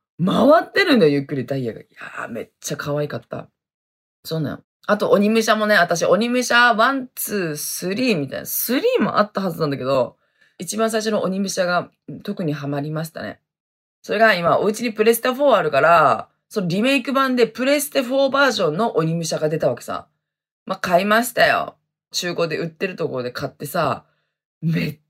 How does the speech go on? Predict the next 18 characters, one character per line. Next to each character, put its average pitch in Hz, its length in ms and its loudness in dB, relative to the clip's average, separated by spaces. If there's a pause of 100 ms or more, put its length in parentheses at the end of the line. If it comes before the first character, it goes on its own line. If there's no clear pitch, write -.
(120)
ち - 120 -2
ゃ - 20 2
む 214 120 2
ず 196 160 -6
い - 20 -8
け 180 100 -4
ど 143 100 -6
超 196 200 -6
楽 151 200 -4
し 139 100 -10
い 120 40 -10
の。 110 200 -14 (800)
す 143 340 -10
げ 214 180 6
え 233 60 2
楽 208 260 2
し 202 100 -10
い。 151 420 -2